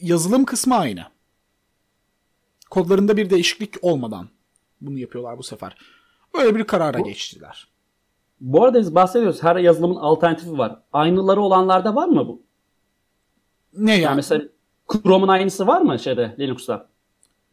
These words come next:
Speaker 2: Örneğin.
Speaker 1: Chrome, Chrome var. Chrome'un açık kaynak kodlu versiyonu olan Chromium var.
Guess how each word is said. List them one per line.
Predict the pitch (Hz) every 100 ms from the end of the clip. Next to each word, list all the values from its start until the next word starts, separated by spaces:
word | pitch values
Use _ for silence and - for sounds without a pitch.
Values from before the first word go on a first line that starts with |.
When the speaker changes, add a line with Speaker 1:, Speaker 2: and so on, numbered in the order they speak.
| _ _ _
Speaker 2:
Örneğin. | 143 127 127
Speaker 1:
Chrome, | 165 - _ -
Chrome | - 247 247
var. | 160 190 - _ _ -
Chrome'un | 214 247
açık | 190 -
kaynak | 240 226 226
kodlu | 214 220
versiyonu | 214 208 220
olan | 214 202
Chromium | 185 127 170 294 262
var. | 139 -